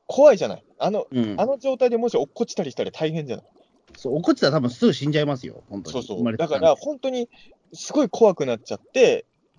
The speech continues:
Speaker 1: もう並大抵のことじゃ傷つかないゴジラのテーマを聞かせることで、ちょっと精神の安定を図ったわけど、これは。
Speaker 2: <laughs> まあ、
Speaker 1: いやいやいや、
Speaker 2: まあ、
Speaker 1: ほん-
Speaker 2: どれ、何が正しいのかも分かんなくなってきたけど。
Speaker 1: これ本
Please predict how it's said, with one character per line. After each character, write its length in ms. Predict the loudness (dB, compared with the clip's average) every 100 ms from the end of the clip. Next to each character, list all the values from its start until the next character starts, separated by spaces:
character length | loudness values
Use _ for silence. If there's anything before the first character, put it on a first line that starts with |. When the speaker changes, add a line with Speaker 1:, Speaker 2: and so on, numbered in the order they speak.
| _
Speaker 1:
も 380 | -8 -4 -4 -4
う 100 | -10 _ -20 _ -2
並 360 | 2 2 0 -2
大 220 | -2 -2
抵 220 | 0 2
の 100 | 2
こ 160 | 0 -2
と 80 |
じ 80 | -2
ゃ 40 | -2
傷 220 | -6 -12
つ 160 | -10
か 140 | -4 0
な 120 | 0
い 80 | -2
ゴ 200 | -4 -2
ジ 100 | 0
ラ 100 | 0
の 120 | -2
テ 180 | -2 0
ー 40 |
マ 80 | -2
を 60 | -6
聞 140 | -8
か 140 | -8
せ 120 | -4 -6
る 60 |
こ 140 | -6 -6
と 120 | 2
で、 300 | 4 4 0 _ _ _ _ -20
ち 80 |
ょ 20 | -4
っ 20 |
と 220 | -4 -4 -8
精 200 | -4 -4
神 140 | -2
の 120 | 0 0
安 120 | 0
定 140 | -4 -6
を 60 |
図 80 | -6
っ 40 |
た 60 | -10
わ 40 | -10
け 200 | -12 -16
ど、 60 |
こ 140 | -18 -20
れ 60 |
は。 100 | -20 -20 _ _ _
Speaker 2:
<laughs> 1120 | -10 -6 -6 -6 -6 -6 -8 -8 -12 -10 -6 0
ま 180 | 0
あ、 20 | 2
Speaker 1:
い 60 |
や 60 | 2
い 80 | 2
や 100 | -2
い 80 | -2
や、 100 | 2
Speaker 2:
ま 60 |
あ、 20 | 2
Speaker 1:
ほ 60 |
ん- 20 | 4
Speaker 2:
ど 60 |
れ、 160 | 4 4
何 180 | 4 6
が 100 | 4
正 220 | 0 0
し 40 |
い 20 |
の 80 | -2
か 40 | -2
も 100 | -2
分 40 |
か 80 | 0
ん 40 | 0
な 60 |
く 120 | 0
な 60 | -2
っ 20 |
て 80 | -4
き 60 | 2
た 60 |
け 60 | 4
ど。 60 |
Speaker 1:
こ 60 | 4
れ 40 |
本 200 | -2 -8